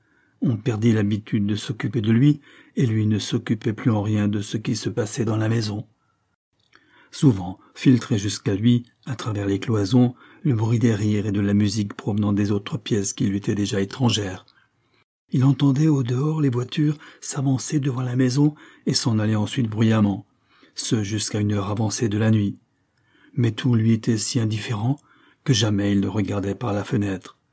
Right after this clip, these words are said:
En quoi cela l'intéressait-il ? Seul le chien montait encore parfois auprès de lui et se couchait devant le lit de l'oublié. Il n'y avait rien de douloureux dans son cœur mort,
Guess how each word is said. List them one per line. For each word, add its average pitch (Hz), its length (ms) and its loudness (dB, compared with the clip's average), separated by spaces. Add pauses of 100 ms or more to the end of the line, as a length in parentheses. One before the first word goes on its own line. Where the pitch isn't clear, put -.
(520)
En 139 140 2
quoi - 340 -4
cela 107 360 -2
l'intéressait-il ? 104 1000 -4 (600)
Seul 104 280 0
le 120 140 6
chien 107 300 0
montait 107 320 -2
encore 107 260 -2
parfois - 340 -8
auprès 107 300 -4
de 104 100 -2
lui 104 260 -2 (440)
et - 40 -2
se - 200 -6
couchait - 380 -4
devant 107 240 -2
le 101 120 -2
lit 107 160 0
de 107 120 -2
l'oublié. 107 580 0 (2000)
Il 131 200 4
n'y 127 100 6
avait 123 180 2
rien 120 220 4
de 117 100 4
douloureux 110 540 4
dans 104 180 -4
son 107 240 -4
cœur 104 280 -2
mort, 101 500 -4